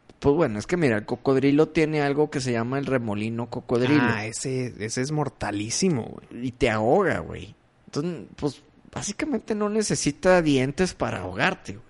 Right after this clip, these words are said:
Speaker 2: O sea, te va a matar con o sin dientes.
Speaker 1: Porque acuérdate, te agarra,
Speaker 2: Y
Speaker 1: te
Speaker 2: se da vueltas.
Speaker 1: sumerge y empieza a girar.
Speaker 2: Sí.
Speaker 1: Entonces tú
Speaker 2: Y ya.
Speaker 1: oh, estás girando a mil por hora, güey, pues,
Speaker 2: Abajo del agua, adiós.
Speaker 1: tragando agua y la madre. No, olvídate, güey.
Speaker 2: Dice así, Por fin al corriente.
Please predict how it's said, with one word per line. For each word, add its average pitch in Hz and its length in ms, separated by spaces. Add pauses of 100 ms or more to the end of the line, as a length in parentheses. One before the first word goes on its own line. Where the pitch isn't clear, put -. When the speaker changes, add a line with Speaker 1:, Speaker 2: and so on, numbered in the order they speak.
Speaker 2:
O - 40
sea, - 100
te - 120
va 196 60
a 214 40
matar 226 340
con 226 340
o 175 140
sin 113 300
dientes. 107 280
Speaker 1:
Porque - 240
acuérdate, - 340
te 156 120
agarra, 160 520 (380)
Speaker 2:
Y - 80
Speaker 1:
te 127 60
Speaker 2:
se 107 100
da 104 80
vueltas. 156 380
Speaker 1:
sumerge 233 340 (120)
y 147 140
empieza 139 380
a 165 40
girar. 135 340 (100)
Speaker 2:
Sí. - 100
Speaker 1:
Entonces 160 260
tú 151 300 (200)
Speaker 2:
Y 143 120
ya. 104 200
Speaker 1:
oh, - 40
estás - 280
girando 147 440
a 147 80
mil 139 220
por 151 260
hora, 143 220
güey, 147 160
pues, - 200 (200)
Speaker 2:
Abajo 123 260
del 131 100
agua, 123 220
adiós. 113 140
Speaker 1:
tragando 120 440
agua 139 300
y 139 40
la 123 140
madre. 117 220
No, 135 220
olvídate, 92 340
güey. - 160 (640)
Speaker 2:
Dice 147 200
así, 139 240
Por 143 260
fin 185 180
al 214 140
corriente. 113 680